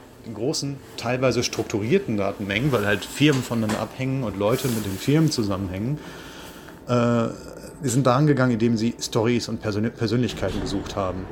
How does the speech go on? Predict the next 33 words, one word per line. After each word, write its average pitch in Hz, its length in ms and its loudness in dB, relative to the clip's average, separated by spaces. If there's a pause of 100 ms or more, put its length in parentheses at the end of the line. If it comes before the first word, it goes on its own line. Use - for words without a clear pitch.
(260)
Und 123 60 0
mit 113 100 2
der 117 100 2
Struktur 175 540 2
selber, 123 460 4
die 104 120 0
dann 101 140 -2
teilweise 113 340 -2
sehr 98 120 -2
komplex - 500 -4
war, 101 180 -2
kommen 113 260 -2
sie 110 100 0
dann 117 120 0
nicht 120 160 -4
klar. 123 320 0 (720)
Und 139 380 0
wenn 143 160 4
dann 131 180 4
mehr 135 180 2
Daten 123 300 2
nachgeliefert 117 640 0
werden, 107 460 -2
dann 117 120 4
müssen 131 240 4
sie 127 100 2
die 120 100 2
ganze 135 260 0
händische 120 400 0
Arbeit 110 320 -2
noch 117 140 0
einmal 104 220 -2
machen. 92 280 -6